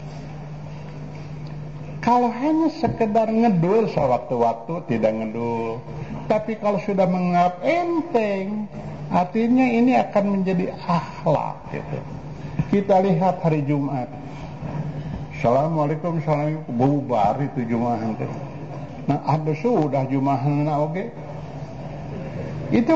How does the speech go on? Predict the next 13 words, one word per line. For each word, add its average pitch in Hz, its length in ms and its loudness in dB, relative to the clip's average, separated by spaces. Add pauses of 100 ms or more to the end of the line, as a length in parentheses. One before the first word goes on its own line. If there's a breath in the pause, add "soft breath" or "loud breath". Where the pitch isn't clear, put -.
kan 320 220 2
sampai, 294 340 0
sampai 262 320 4
sekarang 185 640 2
itu 196 160 -2
berkelanjutan 170 800 2
itu. 165 260 -4 (2000)
Mbak 151 160 4 (100)
dia 240 180 4 (140)
Jumat 233 480 2
itu 247 160 2
sudah 202 240 6
banyak 202 320 0